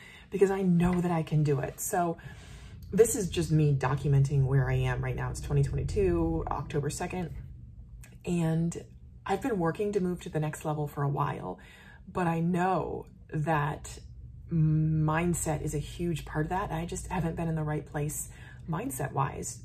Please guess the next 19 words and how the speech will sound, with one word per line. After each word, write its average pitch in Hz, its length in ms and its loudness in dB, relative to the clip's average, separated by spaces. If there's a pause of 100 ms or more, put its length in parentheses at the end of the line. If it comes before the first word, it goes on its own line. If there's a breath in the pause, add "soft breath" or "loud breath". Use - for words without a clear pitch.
to - 100 -6
move 156 200 0
to 165 100 -10
the 156 80 -2
next 160 220 -8
level. - 180 -6
And 165 160 -4
that, 190 180 0
that's 208 200 4
all 220 240 0
it 226 80 0
is. 165 120 0
And 151 120 -4
I, 165 100 -4
because 202 320 -2
I 185 100 -2
firmly 220 460 -4
believe 160 480 -4 (460 loud breath)
that 156 500 0